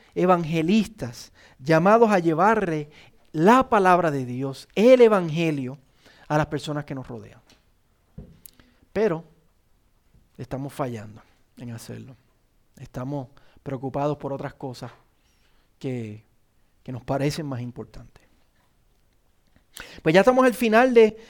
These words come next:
nuestra serie en el libro de Jonás. Nos quedan dos mensajes más, pero no van a ser en el libro de Jonás, van a ser relacionados a Jonás, pero no van a ser en el libro de Jonás. Así que hoy como tal terminamos el libro, pero no terminamos la serie. La,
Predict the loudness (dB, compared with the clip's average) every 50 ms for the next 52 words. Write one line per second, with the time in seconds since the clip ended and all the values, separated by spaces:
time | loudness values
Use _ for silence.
0 | -16 -6 -4 -2 0 0 0 2 4 4 4 6 4 4 4 4 0 0 0 2
1 | 2 2 2 2 0 0 0 2 2 0 0 -2 -4 0 4 4 4 6 4 0
2 | -4 -4 2 4 4 4 2 0 -4 -6 -4 -4 -4 -4 -4 -4 -4 -6 -6 -8
3 | -12 -16 -20 _ _ _ _ _ _ _ _ _ _ _ _ _ _ _ _ _
4 | _ -8 -4 0 2 2 2 2 0 0 0 0 0 0 0 -6 -12 -10 -6 -6
5 | -4 -4 -4 -2 -2 -2 -2 -2 -2 -2 -4 -4 -4 -4 -6 -4 -4 -4 -4 -4
6 | -2 0 0 0 0 -2 -4 -6 -4 0 2 2 2 2 0 -2 -6 -12 -10 _
7 | -2 0 0 0 -2 -8 _ _ -20 -14 -4 -2 -2 0 0 -2 -2 -4 -6 -4
8 | -2 -2 -2 -4 -6 -6 -4 -4 -4 -4 -6 -8 -6 -4 -2 -2 0 0 -2 -2
9 | -4 -6 -6 -8 -8 -6 -4 0 2 2 0 0 -2 -6 -6 -6 -6 -8 -6 -8
10 | -10 -10 -10 -10 -8 -6 -4 -4 -4 -6 -8 -10 -14 -18 _ _ _ -20 -20 -4
11 | 0 2 2 2 2 0 0 -2 -2 -4 -4 -6 -6 -6 -6 -8 -8 -10 _ _
12 | _ -8 -8 -6 -6 -6 -6 -6 -6 -8 -8 -8 -8 -6 -6 -6 -8 -10 -12